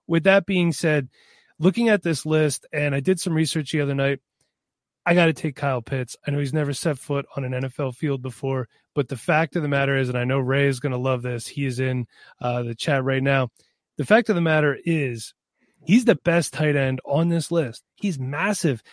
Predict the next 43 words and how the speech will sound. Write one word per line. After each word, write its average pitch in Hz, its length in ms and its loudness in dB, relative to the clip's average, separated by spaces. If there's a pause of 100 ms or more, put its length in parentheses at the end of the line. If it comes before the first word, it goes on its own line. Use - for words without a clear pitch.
(120)
And 160 120 0
Ray 196 140 6
even 226 180 2
comped 185 320 -2
him 165 100 0
to 123 80 -4
Calvin 156 460 -2
Johnson, 123 480 -4 (340)
playing 156 520 -2 (180)
tight 131 260 -2
end. 113 260 -6
He 165 140 -2
can 180 160 2
do 160 200 -2
everything. 143 600 -4 (240)
He 147 120 -2
gets 143 200 0
down 170 280 4
the 175 60 2
field. 143 460 0 (240)
He 151 140 -2
can 139 180 -2
block. 135 380 2 (180)
He 160 140 -2
could 175 120 -4
probably 233 260 4
run 160 340 6
the 143 80 2
ball. 123 360 0 (180)
So 156 340 0
Kyle 175 280 0
Pitts 196 300 -2
is 170 140 -2
the 147 100 -2
guy 139 220 2 (100)
I 139 40 4
want. 139 260 0 (240)
And, 185 120 4
and 190 160 6
it 220 140 8
was 254 300 4
a 160 60 0
toss-up, 165 680 0